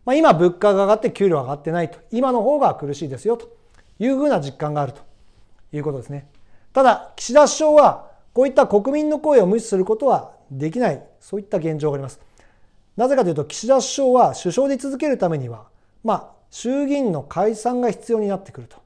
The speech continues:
いうところがあるからです。実は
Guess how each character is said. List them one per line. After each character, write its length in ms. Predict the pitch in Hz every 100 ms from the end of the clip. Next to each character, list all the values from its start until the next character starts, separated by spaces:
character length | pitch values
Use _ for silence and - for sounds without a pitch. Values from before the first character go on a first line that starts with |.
| _ _ _ _ -
い 80 | 254
う 80 | 277
と 100 | 277
こ 100 | 277
ろ 80 |
が 220 | 180 143 - -
あ 100 | 180
る 80 | 151
か 100 | 123
ら 80 | 107
で 80 |
す。 140 | - _ _ _
実 180 | 208 226
は 280 | 285 165 -